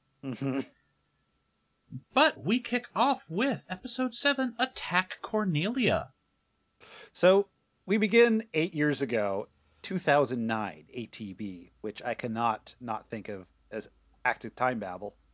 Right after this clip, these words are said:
Speaker 1: or <laughs> battle or both. Uh, so this appears to be the Imperial Palace as a tiny Lelouch is announced and allowed to enter his father's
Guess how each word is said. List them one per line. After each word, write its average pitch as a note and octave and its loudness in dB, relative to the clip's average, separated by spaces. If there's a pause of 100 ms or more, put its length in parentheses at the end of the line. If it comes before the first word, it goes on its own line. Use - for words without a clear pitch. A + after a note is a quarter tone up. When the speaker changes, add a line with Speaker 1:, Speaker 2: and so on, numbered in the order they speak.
Speaker 1:
or A2+ 0 (120)
<laughs> - -14
battle A2+ 4 (460)
or C3+ 8
both. A2 -2 (680)
Uh, D3+ 10 (260)
so G3 8 (140)
this B3+ 4
appears A#3 6
to G3 -2
be E3 6
the D3 0
Imperial C3+ 2
Palace D3+ 6
as C3 -4
a C3+ 0
tiny D3 4
Lelouch D3+ 2
is C3 -2
announced C#3+ 4
and B2 -2
allowed B2+ 4
to - -8
enter B2+ -2
his A2+ -6
father's G#2+ -2